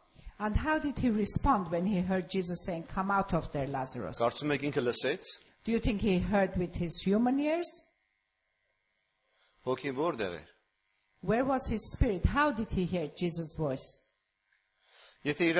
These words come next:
Speaker 2: հոգին Տիրոջ մոտ էր,
Speaker 1: If
Speaker 2: հավատում եմ, քո ականջները քո վրա են, հոգիդ էլ մեջն է։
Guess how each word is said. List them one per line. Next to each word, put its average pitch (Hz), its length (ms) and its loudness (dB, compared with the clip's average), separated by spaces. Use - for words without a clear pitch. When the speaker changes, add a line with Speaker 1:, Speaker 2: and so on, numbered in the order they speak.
Speaker 2:
հոգին 160 400 2
Տիրոջ 151 280 2
մոտ 139 240 0
էր, 135 360 2
Speaker 1:
If 113 160 2
Speaker 2:
հավատում 139 400 4
եմ, 147 80 0
քո 143 220 4
ականջները 139 500 0
քո 139 160 0
վրա 127 240 4
են, 147 80 -4
հոգիդ 127 320 -4
էլ 123 80 -4
մեջն 110 320 -4
է։ 80 40 -12